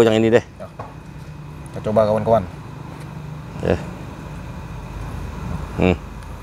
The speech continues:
Speaker 1: Wow, lembut ini. Hari keempat nih. Jadi bagusnya S T Bangka tuh di ini dulu ya, di
Speaker 2: Peram.
Speaker 1: peram dulu. Tapi bijinya ada yang normal ya. Normal, kempet. Ini kelihatan normal, tapi tebal ya.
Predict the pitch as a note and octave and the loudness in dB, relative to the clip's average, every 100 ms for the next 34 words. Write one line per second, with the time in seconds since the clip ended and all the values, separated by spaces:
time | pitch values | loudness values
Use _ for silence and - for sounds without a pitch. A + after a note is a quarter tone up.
0 | - - - - - - - - F#2+ F#2 | -12 -12 -10 -10 -10 -10 -10 0 8 10
1 | F2+ D#2+ - F2+ F#2+ G2 A#2 G#2+ - - | 8 6 4 6 6 8 8 6 2 -18
2 | - - F#2+ A2+ G#2 B2+ F2+ G2 - - | -18 0 4 6 6 6 6 0 -6 -18
3 | - - - - - - G#2+ C#3+ C#3+ - | -20 -20 -20 -20 -16 0 6 8 8 4
4 | - A2 A2+ A2 B2+ - C#3 D3+ - - | -2 6 8 10 8 8 8 8 6 2
5 | A#2 - A2+ A#2 B2 C3 G#2+ G#2 G2+ G2 | 4 8 10 10 10 8 6 6 6 4
6 | G2+ G#2+ A2 F#2 F#2 F2+ F#2+ F#2 F#2+ F#2+ | 4 6 6 6 4 2 4 4 6 6
7 | F#2+ - G2+ G2 G2+ E2+ - - - - | 6 8 8 8 6 4 -4 -10 -12 -12
8 | - - - D3 E3+ E3 C#3+ F3 D3 C#3+ | -12 -14 6 10 12 12 12 10 10 10
9 | C3+ D3 D3+ G#2+ G#2 A#2 - - - - | 8 8 8 8 6 0 -6 -18 -18 -18
10 | - A2 A#2 A#2 C3 C3+ C3+ A#2 - A#2+ | -4 4 6 8 10 10 10 6 0 0
11 | A2+ C3 A#2+ - B2+ B2+ A#2+ A#2+ A#2+ C3+ | 4 6 6 2 4 6 8 8 8 6
12 | C#3+ D3 A2+ C3+ | 8 10 10 8